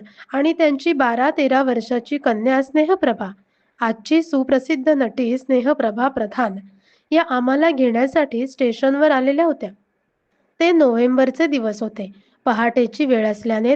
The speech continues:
थंडीचा कडाका खून पडला होता. ताराबाई शरीराने अगदीच जरत्कारू होत्या. त्यांनी अंगावर शालजोडी पांघरलेली होती, तरी त्यांचे सर्व शरीर कुडकुडत होते.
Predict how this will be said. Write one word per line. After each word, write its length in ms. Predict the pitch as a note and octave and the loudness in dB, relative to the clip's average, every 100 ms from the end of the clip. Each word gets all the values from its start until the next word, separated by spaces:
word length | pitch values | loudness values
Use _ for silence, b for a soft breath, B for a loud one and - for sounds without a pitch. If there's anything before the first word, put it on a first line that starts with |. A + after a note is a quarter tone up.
| C#4+ | 0
थंडीचा 420 | A3+ A3 A3+ B3+ | -4 -2 0 0
कडाका 420 | B3 A3+ A3+ D4+ D4+ | 0 -2 -2 -2 -2
खून 300 | B3 A#3+ D4+ | 0 2 2
पडला 320 | D4+ A3+ G#3 | 2 -2 -4
होता. 320 | G#3 G#3 G3 G3 b b b b _ - | -8 -8 -10 -12 b b b b _ -4
ताराबाई 540 | A3+ A3+ G#3+ A3 C#4+ | -2 0 -2 0 -2
शरीराने 580 | D#4+ C4 A#3+ A#3+ A#3+ C4 | 0 0 2 4 4 2
अगदीच 540 | D#4+ A#3 A3+ C4 D#4 C4 | 0 -2 -2 -2 -2 -4
जरत्कारू 640 | A#3 A3+ A3+ - B3+ E4 | -6 -4 -6 -2 2 4
होत्या. 300 | C#4 G#3 G3 G3 b b b b | 2 0 -10 -12 b b b b
त्यांनी 240 | D4+ D4 | 0 0
अंगावर 640 | F4+ C4+ A#3+ B3+ D4+ D4 C4+ | 0 0 0 0 2 2 0
शालजोडी 600 | C#4+ B3+ A3+ A#3 C4 C4+ E4 | -4 -2 -2 0 0 2 0
पांघरलेली 640 | A#3 A3 A3 A#3 A#3+ B3+ | -2 -2 -6 -2 0 2
होती, 380 | D#4 D#4 A#3+ C4 C4 | 0 0 -2 -2 0
तरी 240 | A#3+ C#4+ | 2 2
त्यांचे 520 | E4 E4 D4+ F4 F4+ | 4 2 0 -2 -2
सर्व 400 | E4+ C4+ D#4+ F#4+ F#4 | 0 0 2 0 0
शरीर 320 | C#4+ A#3+ D#4 | -2 0 -2
कुडकुडत 420 | C4+ A#3 A3 D#4+ E4 | -4 -4 0 0 0
होते. 320 | C#4 G#3 | -4 -6